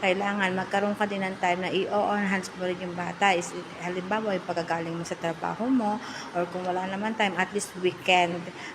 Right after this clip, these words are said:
pa-day offin mo si nanny at ikaw naman ngayon ang mag-aantindi sa bata during that wala yung nanny niya. So, lagi niyong iisipin, mga mami, na yung nanny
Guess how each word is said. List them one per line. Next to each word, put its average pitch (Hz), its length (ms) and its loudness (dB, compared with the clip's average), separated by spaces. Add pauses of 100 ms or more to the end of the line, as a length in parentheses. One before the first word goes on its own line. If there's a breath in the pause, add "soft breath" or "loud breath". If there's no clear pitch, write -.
pa-day 185 320 4
offin 202 320 2
mo 202 80 -2
si 254 160 2
nanny 240 400 2
at 196 240 2
ikaw 196 400 2
naman 180 400 -2
ngayon 170 240 -2
ang 180 160 -6
mag-aantindi 185 720 -2
sa 226 160 2
bata 233 480 0 (320)
during 214 640 0
that 190 160 0 (160)
wala 185 320 2
yung 175 320 -4
nanny 160 480 -6
niya. 180 320 0 (580 loud breath)
So, 185 400 0
lagi 196 320 0
niyong 196 320 -4
iisipin, 208 640 -4
mga 190 240 -2
mami, 202 480 0
na 190 160 -2
yung 196 320 0
nanny 196 480 0